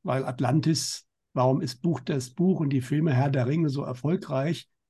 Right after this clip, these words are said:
Weil das wohl Atlantis beschreibt.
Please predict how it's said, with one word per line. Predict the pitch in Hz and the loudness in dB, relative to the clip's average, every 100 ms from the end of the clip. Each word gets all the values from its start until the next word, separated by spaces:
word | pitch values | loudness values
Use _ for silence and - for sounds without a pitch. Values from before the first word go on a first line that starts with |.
| _ _ _ | _ _ _
Weil | - 135 139 151 139 - _ _ _ - | -2 0 2 2 0 -6 _ _ _ -2
das | 139 - | 0 0
wohl | 156 147 151 127 - _ _ | 0 2 2 -2 -10 _ _
Atlantis | 147 143 151 160 127 | -6 0 2 2 0
beschreibt. | 143 123 110 107 104 - - | -2 -4 -2 -4 -6 -12 -20